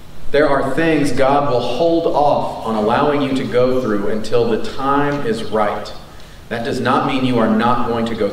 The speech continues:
through them. What it means is that God will wait until you are ready.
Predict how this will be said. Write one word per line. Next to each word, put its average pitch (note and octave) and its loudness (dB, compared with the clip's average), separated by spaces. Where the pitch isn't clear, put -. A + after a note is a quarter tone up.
through B2+ -2
them. - -2
What A2+ 2
it G#2+ -2
means A#2+ -2
is - -10
that G#2+ -2
God A2 -2
will F#2+ -2
wait A2+ -4
until F#2+ -8
you A2 -4
are - -4
ready. - -14